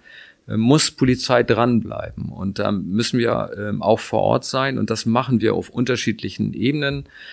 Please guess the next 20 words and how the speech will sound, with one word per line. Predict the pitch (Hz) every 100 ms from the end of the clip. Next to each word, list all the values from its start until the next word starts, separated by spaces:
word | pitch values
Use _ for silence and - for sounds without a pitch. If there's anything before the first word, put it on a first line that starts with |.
| - _
Wir | 104
haben | 113
sowohl, | 113 117 104 117 120 123 117 101
ähm, | 107 113 110
einen | 104 107
Bereich, | 104 98 107 - 120 107 -
äh, | 110 107
hier | 101 - 123 117 107
im | 107 104 98
Landeskriminalamt, | 101 113 104 - 107 101 110 - 127 117
der | 110 107
für | 107
Milieukriminalität | 107 104 98 104 131 - 147 139 131 135 131 - 139 151 -
und | - 113 127 -
gerade | - 113 104
auch | 101
für | -
Rotlichtkriminalität | 98 107 143 120 123 - 120 123 113 120 117
zuständig | - 127 - 135 127
ist, | - 147 -